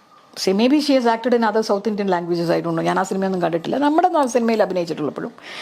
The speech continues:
ആ, മോഡലായിട്ട് വരുമ്പോഴും, പിന്നെ, ഉം, നമ്മളെ ഇന്റർവ്യൂസിലൊക്കെ കാണുമ്പോഴും അല്ലാതെ സോഷ്യൽ മീഡിയയിലൊക്കെ കാണുമ്പോഴും she's always elegantly dressed. ക്ലാസ് ആണ് അവരുടെ. അത്, ഉം,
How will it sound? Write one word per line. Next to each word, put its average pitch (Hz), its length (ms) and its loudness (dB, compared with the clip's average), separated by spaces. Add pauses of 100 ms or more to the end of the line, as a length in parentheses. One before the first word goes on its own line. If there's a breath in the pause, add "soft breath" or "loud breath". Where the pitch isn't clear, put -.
(380 loud breath)
ആ, 233 180 2
മോഡലായിട്ട് 220 600 2
വരുമ്പോഴും, 180 760 -2
പിന്നെ, 185 600 0
ഉം, 175 360 -4
നമ്മളെ 180 260 2
ഇന്റർവ്യൂസിലൊക്കെ 175 760 0
കാണുമ്പോഴും 165 580 0
അല്ലാതെ 202 400 2
സോഷ്യൽ 190 320 -2
മീഡിയയിലൊക്കെ 175 580 0
കാണുമ്പോഴും 147 400 -4 (400 loud breath)
she's 339 220 2
always 320 240 2 (120)
elegantly 233 440 0
dressed. - 480 -8 (200)
ക്ലാസ് 214 440 0
ആണ് 135 160 -2
അവരുടെ. - 340 -6 (480 loud breath)
അത്, 208 460 4 (160)
ഉം, 180 140 -2